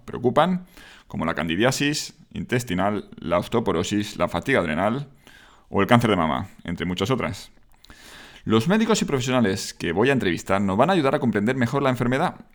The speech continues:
y nos proporcionarán las claves nutricionales para combatirlas y abordarlas con éxito. Porque la comida es medicina, ya lo decía Hipócrates, y soy de los que piensa que con una mejor perspectiva y enfoque tendremos mayores posibilidades de éxito,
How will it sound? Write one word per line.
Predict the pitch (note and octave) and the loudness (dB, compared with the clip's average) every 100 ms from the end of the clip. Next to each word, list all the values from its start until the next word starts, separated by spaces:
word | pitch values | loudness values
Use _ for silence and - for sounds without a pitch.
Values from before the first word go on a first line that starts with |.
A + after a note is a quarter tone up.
| _ | _
y | A2 | 0
nos | A2+ | 2
proporcionarán | A2+ A2+ A2+ A2+ B2+ C3 G2+ | 2 2 2 2 0 2 2
las | G2+ - | 0 0
claves | D#3+ E3+ | 2 4
nutricionales | A#2+ G2+ G2+ G2+ A#2+ B2 | 2 0 0 0 0 -2
para | - F2 E2 | -4 -2 -2
combatirlas | E2+ F2+ E2+ - F3+ F#3 F#3 G2+ | -2 -2 0 0 0 0 -2 0
y | |
abordarlas | F2 E2+ E2+ F2+ | 0 0 0 -2
con | - D2+ | -2 -6
éxito. | - - - A2 - - - - - - | -6 -8 -10 -12 -18 -20 -20 -20 -20 -4
Porque | - A#2+ B2 | 2 4 6
la | C3 | 6
comida | C3 E3 F3 | 6 6 4
es | D#3+ | 4
medicina, | D#3 D#3 G3 F#3+ G#2 - A2+ - | 4 4 6 4 0 -4 -16 -4
ya | F#2+ | 0
lo | F#2+ | 4
decía | G2+ A#2 | 4 4
Hipócrates, | F#2+ B2+ G2+ F2+ D#2 - - - - - - | 4 4 4 2 -2 -6 -18 -20 -20 -20 -4
y | B2 | 0
soy | A#2+ G#3 | 6 6
de | A2+ | 6
los | A#2 - | 2 0
que | F2+ | -2
piensa | F2+ F#2 - G2+ - - _ _ _ _ _ - | -2 -2 0 -2 -2 -14 _ _ _ _ _ -4
que | G#2 | 0
con | A2 | 2
una | D#3 D#3 | 2 2
mejor | A#2 G2 A2 | 2 0 -2
perspectiva | - - F2+ E2 A2+ | -2 -6 -6 -2 0
y | F2+ | 2
enfoque | E2+ - A#2 D3+ - - - - - - - _ - | 0 0 -2 -2 -6 -12 -20 -20 -20 -20 -20 _ -4
tendremos | G#2+ D3+ D#3+ B2+ | 0 2 2 2
mayores | A2 C3+ C3+ - | 4 2 0 -4
posibilidades | F#2+ F2+ F#2 G#2 A2 A2 - | -6 -2 0 2 0 -2 -6
de | G#2 B2+ | 0 0
éxito, | - - - | 0 -4 -8